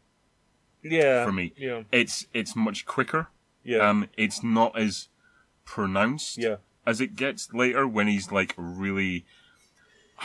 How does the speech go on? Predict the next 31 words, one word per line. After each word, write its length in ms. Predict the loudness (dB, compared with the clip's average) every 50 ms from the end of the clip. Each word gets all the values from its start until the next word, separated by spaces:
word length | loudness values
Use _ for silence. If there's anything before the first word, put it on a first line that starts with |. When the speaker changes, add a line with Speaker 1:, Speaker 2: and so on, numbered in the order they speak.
| -10 -10 -10 -8
Speaker 2:
I 80 | -8 -4
d-, 120 | 0 0 2 2
I 80 | 2
don't 120 | 2 2 2
wanna 140 | 2 0
say 160 | 0 0 -2 -2
full 360 | -4 -4 -2 0 0 0 0
of 80 | 0
himself, 460 | -2 -2 -2 -2 0 0 0 0 0 -4
but, 140 | -8 -10 -10 -6 -6
uh, 40 | -6
later 420 | -4 -2 0 2 2 2 2 0 0
Speaker 1:
He's 60 | 0
Speaker 2:
on 240 | 0 0 2 2 2
Speaker 1:
aware 280 | 2 2 2 4 4 4
of 60 | 4
his 120 | 4 2
own 120 | 0 0 -2
style. 560 | -4 -2 0 0 0 0 0 -4 -6 -10 -10 -8
You 120 | -4 0
Speaker 2:
Yeah, 100 | 4 8
Speaker 1:
know, 160 | 8 8 8 8
he's 60 | 6
Speaker 2:
and 100 | 4 2
he, 60 | 4
Speaker 1:
trying 180 | 4 4 4 4
Speaker 2:
and 80 | 4 4
Speaker 1:
to 40 | 4
play 80 | 4 4
Speaker 2:
he's 100 | 2
Speaker 1:
to 60 | 0